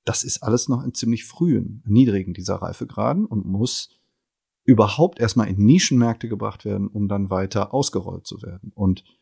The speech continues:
da entstehen jedes Jahr Emissionen in, in C O zwei wieder in, im Gigatonnenbereich. Und damit erreicht man halt diese hohen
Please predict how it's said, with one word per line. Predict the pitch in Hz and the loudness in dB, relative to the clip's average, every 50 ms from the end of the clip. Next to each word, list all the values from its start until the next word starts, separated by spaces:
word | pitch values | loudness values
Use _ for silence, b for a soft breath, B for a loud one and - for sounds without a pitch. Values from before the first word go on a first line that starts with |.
| _ _ _ _ _ _ _ _ _ _ | _ _ _ _ _ _ _ _ _ _
da | - 139 - | -2 2 2
entstehen | - 117 - - 127 123 123 | 2 2 4 6 6 8 8
jedes | 117 117 131 131 127 - - | 6 6 4 2 0 0 2
Jahr | 123 110 107 110 107 107 110 110 - _ _ _ _ _ | 2 4 4 2 0 -4 -6 -10 -12 _ _ _ _ _
Emissionen | _ - 123 120 117 107 - 131 127 127 131 135 131 127 123 | _ 6 8 8 8 8 6 6 6 4 4 4 2 2 2
in, | 117 - 107 104 98 101 - | 2 2 2 2 2 0 -2
in | - 101 | -4 -2
C | - - 104 | 0 0 0
O | 101 | 0
zwei | 101 - 110 113 117 117 | 2 2 4 4 4 4
wieder | 120 117 117 110 107 | 4 4 4 4 2
in, | 90 98 98 90 | 2 0 0 0
im | - 104 101 - 113 98 | 0 -2 -2 -2 -2 0
Gigatonnenbereich. | 104 110 107 127 120 107 - - 104 95 90 90 87 87 90 90 76 - - 208 185 - - - _ _ _ _ _ _ _ | 0 2 4 4 2 2 0 -2 -2 -2 -2 -4 -6 -8 -8 -6 -6 -6 -6 -8 -10 -14 -18 -20 _ _ _ _ _ _ _
Und | - 117 110 101 - | -2 0 0 2 2
damit | 104 101 107 107 101 - - - - | 2 4 2 2 0 -2 -8 -14 -16
erreicht | - 113 107 98 101 107 - - | -10 -8 -2 -2 -2 -2 -2 -4
man | 110 101 98 | -4 -4 -2
halt | 104 98 - | -4 -4 -6
diese | 110 101 101 95 - | -4 -4 -4 -2 -2
hohen | 127 120 117 113 104 95 87 - | -2 -2 0 0 0 0 -2 -6